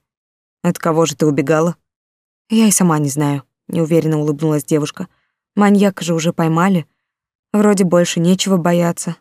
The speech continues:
а я вот струсила". "Да, поймали, поймали", как-то неуверенно произнес мужчина. От его голоса у нее вдруг волосы на затылке встали дыбом. "А что ты здесь делаешь так поздно? Ты же ушел еще днем?"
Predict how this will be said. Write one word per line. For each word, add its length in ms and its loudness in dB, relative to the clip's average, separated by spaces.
а 120 0
я 160 2
вот 160 0
струсила". 540 -4
"Да, 500 -2
поймали, 680 -2
поймали", 640 -4
как-то 220 -2
неуверенно 500 0
произнес 420 -2
мужчина. 460 -6
От 120 -2
его 200 2
голоса 420 0
у 80 0
нее 200 0
вдруг 300 -8
волосы 360 0
на 100 -2
затылке 400 -2
встали 300 -2
дыбом. 380 -4
"А 120 0
что 220 0
ты 220 0
здесь 200 2
делаешь 320 0
так 220 -8
поздно? 400 -2
Ты 160 2
же 180 0
ушел 460 -2
еще 180 -2
днем?" 420 2